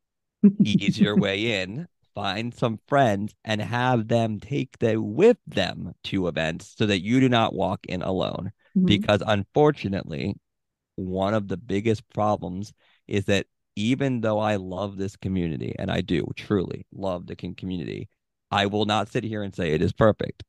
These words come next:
Speaker 2: And there are people who
Speaker 1: Absolutely
Speaker 2: will
Speaker 1: not.
Speaker 2: happily take advantage of people who they can sense are new and put them in the situations that they don't know how to handle.
Speaker 1: Mm-hmm.
Speaker 2: And that is where we get into the situations of, like, uh-oh, now we're entering abusive territory, and what do we do?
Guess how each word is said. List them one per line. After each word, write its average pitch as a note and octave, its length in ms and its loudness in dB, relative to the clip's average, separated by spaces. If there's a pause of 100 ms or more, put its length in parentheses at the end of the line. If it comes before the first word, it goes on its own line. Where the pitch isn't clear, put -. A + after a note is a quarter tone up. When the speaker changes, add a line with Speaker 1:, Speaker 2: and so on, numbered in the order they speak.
(200)
Speaker 2:
And F#2 140 -2
there E2 140 0
are G2+ 160 4
people C#3+ 360 4
who G2 100 0
Speaker 1:
Absolutely F#2+ 160 0
Speaker 2:
will A3+ 120 0
Speaker 1:
not. G#2+ 80 0
Speaker 2:
happily A2 320 2
take A2+ 220 0
advantage A2+ 420 0
of - 120 -12
people F#2 300 -8
who G2+ 120 -4
they F#2+ 140 -2
can F#2 160 -4
sense F#2+ 320 -6
are F2+ 120 -4
new G#2 380 -2 (480)
and G2 320 0
put - 180 -2
them G#2 180 -2
in G2+ 80 -4
the G2+ 100 -2
situations G#2 580 -4
that G2 100 -10
they G2 120 0
don't F#2 160 0
know F2 120 2
how F#2+ 120 2
to E2+ 80 2
handle. F#2+ 340 2 (360)
Speaker 1:
Mm-hmm. F#3 80 4
Speaker 2:
And G2 280 4
that G2 320 0
is G2+ 420 -4 (400)
where F#2+ 320 2
we F#2 180 -2
get E2+ 220 0
into E2+ 220 -2
the E2 180 0
situations G2+ 720 -2
of, F2+ 140 -10
like, F2 280 -4 (280)
uh-oh, - 320 2
now D#2+ 220 0
we're D#2+ 120 -4
entering E2+ 380 -8
abusive G#2 420 -6
territory, F#2 580 -4
and E2+ 140 -2
what C2 140 2
do A1 60 0
we C#2+ 140 -4
do? C3 300 6